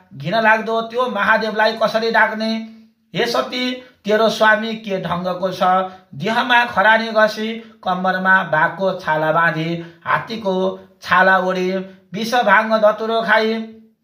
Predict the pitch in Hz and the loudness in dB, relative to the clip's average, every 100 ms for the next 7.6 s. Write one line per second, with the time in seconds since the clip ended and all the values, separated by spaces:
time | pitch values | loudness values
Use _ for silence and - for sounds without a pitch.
0 | _ _ - 175 208 214 247 220 214 220 | _ _ -6 2 2 4 4 4 4 2
1 | 196 214 208 220 214 214 226 226 - - | 4 2 2 0 2 2 0 -6 -10 -8
2 | 175 170 196 180 185 185 185 185 180 185 | -6 -6 -6 -4 -4 -2 0 2 2 -2
3 | 185 190 - _ - 160 - 185 185 180 | -4 -6 -12 _ -14 -12 -2 0 0 0
4 | 156 165 160 165 165 165 - - 165 156 | 0 0 0 -4 -4 -6 -12 -2 0 2
5 | 220 185 180 185 180 190 185 180 185 185 | -2 0 2 2 4 2 4 4 2 0
6 | 180 190 190 - _ 180 190 226 214 226 | -2 -4 -6 -12 _ -4 2 2 2 -2
7 | 220 233 190 220 - | -4 -4 -2 -4 -6